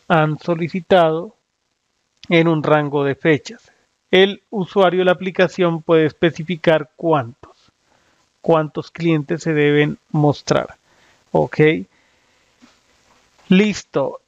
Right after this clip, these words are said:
Entonces, a ver, em, esta es básicamente la sentencia.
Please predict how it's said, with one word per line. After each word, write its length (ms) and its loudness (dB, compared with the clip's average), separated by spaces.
Entonces, 1160 0
a 140 0
ver, 400 -2
em, 800 0
esta 540 2
es 100 0
básicamente 1000 -2
la 340 2
sentencia. 1040 -4